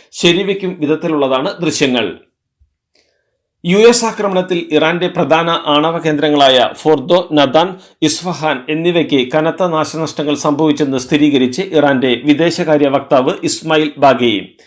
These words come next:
നാശനഷ്ടങ്ങളുടെ വിശദാംശങ്ങൾ വ്യക്തമാക്കാൻ തയ്യാറാകാഞ്ഞ ബാഗേയി യു എസ് ആക്രമണത്തിൽ ആണവ നിലയങ്ങൾക്ക് കനത്ത നാശനഷ്ടങ്ങളുണ്ടായെന്നത് യാഥാർത്ഥ്യമാണെന്ന്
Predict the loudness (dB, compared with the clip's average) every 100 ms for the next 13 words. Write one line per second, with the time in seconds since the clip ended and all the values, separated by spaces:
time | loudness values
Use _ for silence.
0 | -6 0 0 0 -6 -6 -6 -6 -4 -4
1 | -6 -4 -4 -4 -6 -6 -4 -6 -4 -6
2 | -6 -2 -4 -2 0 2 4 2 0 -2
3 | -2 2 4 4 0 -2 -6 _ _ -2
4 | 0 0 -2 -4 -4 -2 -2 0 -2 -2
5 | 0 0 -2 -4 -2 -2 -4 -6 -4 -4
6 | -2 -6 -10 -14 _ -4 -4 -2 -6 -4
7 | -4 -2 0 0 0 0 -2 0 0 -2
8 | -6 -2 -2 -2